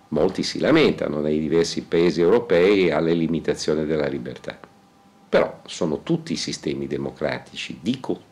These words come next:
tutti, con sfumature diverse, ma tutti sistemi democratici. Non si può dubitare che vi sia un solo paese dell'Unione Europea che non abbia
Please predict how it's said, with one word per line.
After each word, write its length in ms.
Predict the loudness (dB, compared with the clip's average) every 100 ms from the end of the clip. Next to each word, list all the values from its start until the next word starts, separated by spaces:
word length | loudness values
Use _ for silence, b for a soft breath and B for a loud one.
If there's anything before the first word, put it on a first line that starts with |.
| -4
tutti, 500 | -4 -4 -14 -20 -20 B B -6
con 80 | -6
sfumature 560 | -2 -2 0 -2 -2 -2
diverse, 600 | -2 2 2 2 -4 -4
ma 260 | -4 -4 0
tutti 320 | -2 -2 -10
sistemi 520 | -10 -10 -8 -8 -8
democratici. 760 | -12 -14 -12 -12 -12 -14 -8
Non 160 | -4 -2
si 160 | -2 0
può 260 | 2 2 B B
dubitare 720 | -12 -6 -4 -4 2 4 4 2
che 80 | 0
vi 140 | -2
sia 220 | 0 2
un 160 | 4 2
solo 460 | 4 6 6 4
paese 440 | -2 -4 -4 -4 -8
dell'Unione 460 | -10 -6 0 0
Europea 520 | 2 0 0 2 2 0 B B B B
che 160 | 2
non 220 | 4 6
abbia 580 | 6 4 4 4 4 0